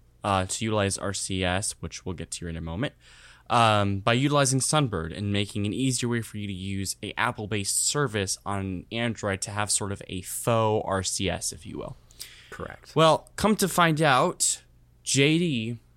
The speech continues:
Speaker 1: was right. He called it out from the very beginning. I thought he was wrong in certain aspects, but he was correct.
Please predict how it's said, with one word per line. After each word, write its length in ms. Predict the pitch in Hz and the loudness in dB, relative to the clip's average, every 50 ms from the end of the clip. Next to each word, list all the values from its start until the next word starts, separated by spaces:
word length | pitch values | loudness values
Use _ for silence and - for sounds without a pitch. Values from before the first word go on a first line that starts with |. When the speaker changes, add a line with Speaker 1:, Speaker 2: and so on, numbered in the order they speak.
| _ _ _ _ _ _ _ | _ _ _ _ _ _ _
Speaker 1:
was 380 | - 90 95 101 98 - - 98 | -6 -2 0 2 2 0 0 -2
right. 440 | 98 87 69 80 - - - - - _ _ _ _ _ - - - - - _ _ _ | -2 -2 -2 -4 -6 -8 -10 -10 -10 _ _ _ _ _ -10 -10 -10 -10 -12 _ _ _
He 140 | - 123 120 | 0 2 2
called 260 | - 135 143 143 135 | 2 2 2 2 4
it 80 | 139 135 | 4 4
out 140 | 139 - - | 4 4 2
from 220 | - 135 127 117 | 0 -4 -2 -2
the 80 | 120 117 | -2 -4
very 500 | 104 107 - 135 196 208 214 240 226 190 | -4 -4 2 4 6 6 6 6 4 4
beginning. 640 | 165 175 139 120 120 107 101 98 95 95 95 95 98 - _ _ _ _ _ _ _ _ _ - | 4 2 2 4 4 4 4 2 0 0 -2 -4 -6 -10 _ _ _ _ _ _ _ _ _ 2
I 160 | 151 175 180 | 4 4 4
thought 180 | 147 165 147 135 | 2 0 0 0
he 80 | 127 | 0
was 180 | 123 117 104 - | 0 0 0 0
wrong 200 | 123 113 113 110 | 0 -2 -2 -2
in 80 | 104 | -4
certain 200 | - - 117 80 | -4 -6 -6 -4
aspects, 580 | 71 92 104 107 - - 110 110 107 - - - | -4 -4 -4 -4 -2 0 0 0 0 0 -4 -6
but 180 | - - 85 - | -6 -8 -10 -8
he 120 | - 85 | -6 -6
was 160 | 90 87 - | -4 -4 -4
correct. 520 | - - 120 113 101 90 92 - - - | -4 -2 0 2 2 2 0 -2 -8 -12